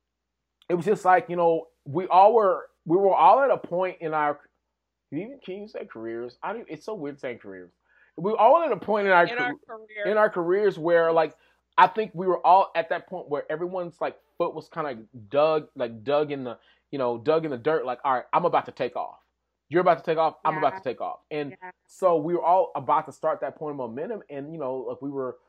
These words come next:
Speaker 1: all a part of that whole De Novo crew. And, like,
Speaker 2: Yeah.
Speaker 1: you know, and it was, like, literally within uh, like, within seven,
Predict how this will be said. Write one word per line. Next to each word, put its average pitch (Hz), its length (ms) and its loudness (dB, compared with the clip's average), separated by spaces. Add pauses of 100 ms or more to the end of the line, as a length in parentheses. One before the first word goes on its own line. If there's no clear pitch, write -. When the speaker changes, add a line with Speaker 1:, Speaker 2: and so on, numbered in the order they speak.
(140)
Speaker 1:
all 160 200 4
a - 20 -2
part 165 180 -2
of 151 60 -8
that 143 120 -4
whole 156 180 -4
De 135 80 -8
Novo 190 400 -4
crew. 147 320 -6
And, 135 440 -8 (100)
like, 135 260 -4 (400)
Speaker 2:
Yeah. 190 100 -14 (280)
Speaker 1:
you 175 100 -4
know, 165 220 -4
and 175 100 -4
it 185 60 -2
was, 175 140 -4
like, 175 160 0
literally 190 360 0
within 165 600 -4 (1120)
uh, 165 80 -2
like, - 160 -12
within 190 300 -4
seven, 190 520 -6